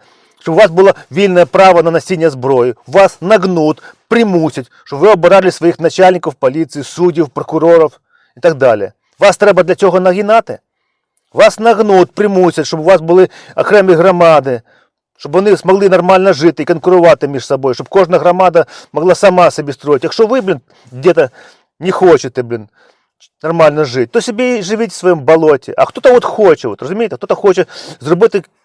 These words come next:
ефективне керу-, керування, щоб були мінімальні податки, щоб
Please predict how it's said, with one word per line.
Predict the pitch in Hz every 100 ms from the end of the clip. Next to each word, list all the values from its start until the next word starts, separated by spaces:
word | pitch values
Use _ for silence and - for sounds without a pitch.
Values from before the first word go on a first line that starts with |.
| _ _
ефективне | - 196 - 226 202 196 185 175
керу-, | - - 190 180
керування, | 180 160 156 139 135
щоб | 156
були | 175 190
мінімальні | 180 175 185 185 180
податки, | 185 135 143 131 -
щоб | 147 160